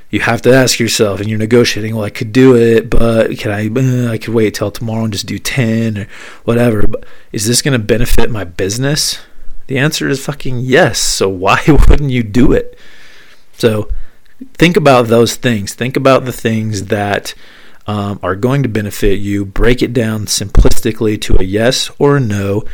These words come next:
and stop negotiating the important things in your life. The targets that you have are non-negotiable.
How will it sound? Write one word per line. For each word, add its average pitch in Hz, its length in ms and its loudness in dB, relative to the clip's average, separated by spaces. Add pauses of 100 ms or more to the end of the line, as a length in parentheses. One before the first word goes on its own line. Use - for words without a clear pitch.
(360)
and 104 140 -8
stop 120 420 0
negotiating 107 960 0
the 101 100 -6
important 101 480 4
things 101 240 -6
in 98 100 -6
your 95 160 -6
life. 101 420 -4 (380)
The - 80 -10
targets 107 540 -2
that - 120 0
you 107 120 -4
have 101 400 -8
are 120 80 -6
non-negotiable. 98 1040 0